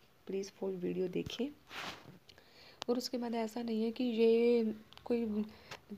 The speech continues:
जलन करता है, इतनी जलन नहीं करता है, बोलते हैं कि जलन करता है, but इतनी जलन नहीं करता है। आपको ये apply करके रखना। ड्राई होने के बाद आप कोई सा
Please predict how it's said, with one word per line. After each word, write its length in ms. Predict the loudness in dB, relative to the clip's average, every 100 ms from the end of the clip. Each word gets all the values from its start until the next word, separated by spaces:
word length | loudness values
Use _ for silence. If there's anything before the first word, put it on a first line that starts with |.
| -4
जलन 320 | 2 4 4
करता 280 | 2 -2 -2
है, 100 | -4
इतनी 240 | -2 0
जलन 260 | 2 2 2
नहीं 280 | 2 2 2
करता 320 | 0 -2 -4
है, 160 | -2 0
बोलते 360 | 2 2 2
हैं 80 | 2
कि 60 | 2
जलन 260 | 2 0 0
करता 260 | 0 0
है, 60 | -2
but 120 | 0
इतनी 260 | -2 -2 -2
जलन 240 | 0 -2
नहीं 260 | -2 -2 -2
करता 300 | -4 -4 -4
है। 120 | -4
आपको 200 | -4 -4
ये 100 | -4
apply 300 | -6 -8 -8
करके 300 | -8 -8 -8
रखना। 280 | -8 -10 -14 -20 _ _ -10 -10 -10 -14 -12 -12 -14 -16 -20 -6 -6 -6 -14 -20 -2
ड्राई 220 | 4 6
होने 240 | 6 2 0
के 120 | -2
बाद 360 | -6 -4 -6 -6 -6
आप 200 | -6 -6 -2
कोई 260 | 2 2
सा 220 | 0 -4